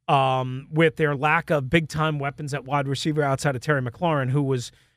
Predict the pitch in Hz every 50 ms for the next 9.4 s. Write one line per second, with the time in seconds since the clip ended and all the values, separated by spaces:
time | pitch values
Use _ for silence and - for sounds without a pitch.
0 | _ _ - 220 185 - - - 160 - - 160 185 214 233 226 208 202 220 -
1 | - 175 156 139 139 143 139 139 147 147 135 - - - - - 151 156 147 -
2 | - - 185 180 170 147 156 156 156 156 147 143 139 127 - - 147 127 131 131
3 | 131 123 127 131 139 143 151 170 165 147 123 117 113 120 123 131 120 160 208 240
4 | 240 - 208 180 165 151 165 160 139 127 110 143 156 147 - - - 170 170 175
5 | - - 151 135 - - 139 127 120 113 117 113 113 104 - _ _ _ _ _
6 | _ _ _ - 131 135 - - - 208 196 196 185 175 156 147 123 - _ _
7 | - 170 170 165 147 113 - 151 127 98 101 127 123 117 - 160 143 131 143 147
8 | 170 - 160 151 131 143 151 151 147 147 147 135 127 123 113 139 143 143 131 127
9 | 110 - 143 135 110 87 67